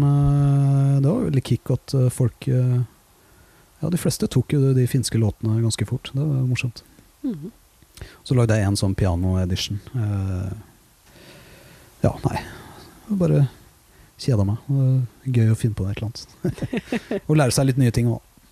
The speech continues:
Speaker 2: Ja, ikke sant?
Speaker 1: Ja.
Speaker 2: Ja. Eh, men har du ikke torsa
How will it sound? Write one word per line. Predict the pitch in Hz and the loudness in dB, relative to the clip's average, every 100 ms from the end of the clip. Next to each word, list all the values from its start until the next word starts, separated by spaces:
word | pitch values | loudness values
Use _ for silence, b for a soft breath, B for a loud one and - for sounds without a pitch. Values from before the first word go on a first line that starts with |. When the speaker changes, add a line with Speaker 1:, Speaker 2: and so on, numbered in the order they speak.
| _ | _
Speaker 2:
Ja, | 233 240 | 0 0
ikke | 202 | 0
sant? | 196 214 - | -4 -8 -6
Speaker 1:
Ja. | 123 | -4
Speaker 2:
Ja. | 220 208 - B B B B B B B - | -4 -6 -12 B B B B B B B -16
Eh, | 220 - | -14 -10
men | 196 269 294 | -6 -2 -2
har | 240 | -2
du | 170 | -4
ikke | - 175 | -6 -10
torsa | - 302 - - - 165 | -6 -4 -4 -4 -2 -2